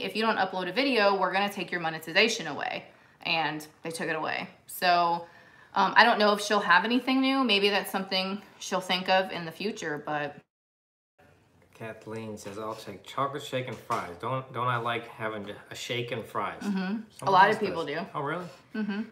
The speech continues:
Speaker 2: Virginia, don't worry. I do the same thing, so.
Speaker 1: What? Email. So emails with pictures
Speaker 2: I don't know how to
Speaker 1: from
Speaker 2: operate
Speaker 1: parent
Speaker 2: these
Speaker 1: email.
Speaker 2: things either.
Speaker 1: Oh,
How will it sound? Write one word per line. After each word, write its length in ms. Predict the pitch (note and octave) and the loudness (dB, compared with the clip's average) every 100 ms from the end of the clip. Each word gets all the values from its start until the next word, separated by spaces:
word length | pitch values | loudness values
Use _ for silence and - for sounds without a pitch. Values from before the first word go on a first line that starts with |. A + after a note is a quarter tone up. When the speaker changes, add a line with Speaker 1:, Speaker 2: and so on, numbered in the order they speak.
| - | -4
Speaker 2:
Virginia, 400 | C#3 D3+ D3+ C#3+ | 0 2 2 2
don't 200 | D3+ D3+ | 2 4
worry. 280 | C#3 A2 G#2 A2+ | 4 4 2 -2
I 100 | B2 | -2
do 140 | C3+ | -2
the 60 | B2 | -2
same 280 | C3 A#2+ | -4 -4
thing, 280 | G#2+ A2 F#2+ | -4 -6 -8
so. 360 | - G2+ G2 F#2+ - _ C4 | -10 -8 -8 -12 -18 _ -6
Speaker 1:
What? 200 | A#3+ G#3 - _ _ _ _ _ _ _ _ _ _ - A3 | -6 -6 -14 _ _ _ _ _ _ _ _ _ _ -20 -16
Email. 440 | F3+ F3 F3+ G3 - _ _ _ _ _ _ _ _ _ _ _ _ _ _ | -16 -14 -14 -16 -18 _ _ _ _ _ _ _ _ _ _ _ _ _ _
So 140 | G3 - | -14 -12
emails 340 | F3+ F3+ F3+ | -12 -12 -12
with 160 | F3 - | -14 -16
pictures 300 | - - F#2 | -18 -18 -10
Speaker 2:
I 100 | A2+ | -6
don't 100 | B2 | -4
know 100 | A#2 | -4
how 100 | A#2 | -4
to 60 | A2 | -4
Speaker 1:
from 60 | G#2 | -4
Speaker 2:
operate 140 | G2+ | -4
Speaker 1:
parent 240 | G#2+ G#2 G#2+ | -2 -4 -6
Speaker 2:
these 160 | F#2 | -10
Speaker 1:
email. 120 | F#2 G#2+ | -8 -8
Speaker 2:
things 180 | G2+ | -8
either. 120 | G#2 D4 | 0 4
Speaker 1:
Oh, 320 | F#4 C#4 | 4 2